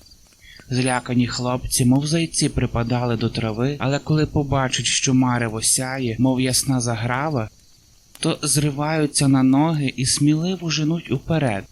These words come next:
Яскравість тоді блідне, починає тремтіти і, розплившись у повітрі, зникає. Повертаються малі звитяжці, радісно побликуючи,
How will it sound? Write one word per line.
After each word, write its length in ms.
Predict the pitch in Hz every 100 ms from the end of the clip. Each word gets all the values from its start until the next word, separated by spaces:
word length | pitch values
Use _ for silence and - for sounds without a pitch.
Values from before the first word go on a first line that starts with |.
| _ _ _ _ _ _ _ _ _ _ - _ -
Яскравість 920 | 123 123 - 147 170 180 143 - -
тоді 220 | 127 143
блідне, 600 | 143 120 120 135 127 120 120 - - _
починає 520 | 139 - 135 131 131
тремтіти 720 | 123 120 113 - 139 151 - 127
і, 100 | 139
розплившись 800 | 151 - - 151 156 - - -
у 60 |
повітрі, 480 | 127 143 147 151 160
зникає. 760 | 143 151 147 - 113 98 98 - - - - - - - _ - _ - - _ _ _
Повертаються 840 | 165 127 123 - 160 190 175 -
малі 320 | 139 143 160
звитяжці, 840 | 151 127 127 - 139 147 - - 120
радісно 500 | 120 147 160 - 170
побликуючи, 960 | - 151 143 139 120 160 147 - -